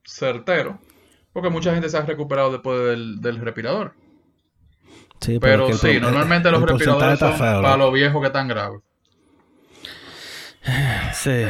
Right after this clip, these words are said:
Speaker 2: Bueno, mira el fotógrafo de, de New York Times que se murió también. Diablo.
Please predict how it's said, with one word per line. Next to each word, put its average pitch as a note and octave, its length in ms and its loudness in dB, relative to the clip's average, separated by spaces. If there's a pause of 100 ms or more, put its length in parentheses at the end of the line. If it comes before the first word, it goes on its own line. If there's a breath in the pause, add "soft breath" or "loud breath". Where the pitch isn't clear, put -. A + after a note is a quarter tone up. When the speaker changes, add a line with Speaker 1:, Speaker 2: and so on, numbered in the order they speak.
(160)
Speaker 2:
Bueno, F3 180 2
mira D3 160 2
el D#3+ 80 0
fotógrafo D#3+ 680 2
de, A2+ 760 0
de A#2+ 120 0
New A#2+ 100 2
York B2 160 0
Times C#3+ 260 0
que B2 100 -4
se B2 100 -4
murió A2+ 300 0
también. C3+ 340 0 (3250 loud breath)
Diablo. A2 500 -2